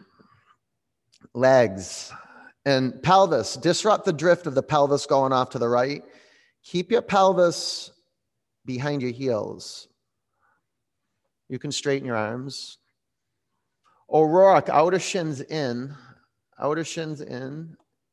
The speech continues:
Yes, good. Create some more tension there. Okay. Lose the tension in the neck. Keep the lateral sides of the neck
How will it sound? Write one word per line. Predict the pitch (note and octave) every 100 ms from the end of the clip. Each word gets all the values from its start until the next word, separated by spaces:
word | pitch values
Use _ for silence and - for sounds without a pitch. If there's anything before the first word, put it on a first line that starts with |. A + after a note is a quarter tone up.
| _ _ _ _
Yes, | A2 A2+ A#2 D3 -
good. | - A#2+ C#3+ D#3+
Create | - -
some | C#3
more | B2 B2
tension | - B2 B2 C3+
there. | C#3 D#3 E3 _ _ _ _ _ _ _ _ _ _ -
Okay. | D2+ -
Lose | - C#3 C#3+
the | D#3+
tension | E3+ D#3 - D3+
in | C#3+
the |
neck. | C3+ A2 F#2+ - - _ _ _ _ _ _ _ _ _ _ _ _ _ A2+ _
Keep | C#3 C3+
the | C#3+
lateral | C#3 C#3+ C#3+
sides | C3+ D3+ C#3 B2
of | A#2+
the |
neck | A#2+ B2 A#2 -